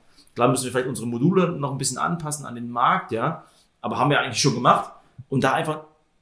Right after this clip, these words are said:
auch reingehen, weil Sales-Calls, Qualifikationscalls sind super wichtig und der Abschlusscall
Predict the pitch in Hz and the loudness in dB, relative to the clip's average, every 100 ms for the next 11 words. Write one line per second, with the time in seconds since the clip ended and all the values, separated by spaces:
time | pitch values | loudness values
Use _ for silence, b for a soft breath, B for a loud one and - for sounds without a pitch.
0 | _ - 131 143 214 131 104 104 - - | _ -2 0 0 0 0 -4 -6 -6 -2
1 | 123 123 - 175 175 - 185 175 170 165 | 0 2 2 2 2 0 2 2 2 -2
2 | 156 156 143 151 147 - 170 175 - 160 | -4 -4 -6 -8 -6 -4 -4 -4 -6 -4
3 | 165 147 147 123 151 156 143 160 147 131 | -4 -2 -4 -8 -2 -2 0 -4 -2 0
4 | 139 - 143 - 143 139 | 0 0 -6 -6 -4 -4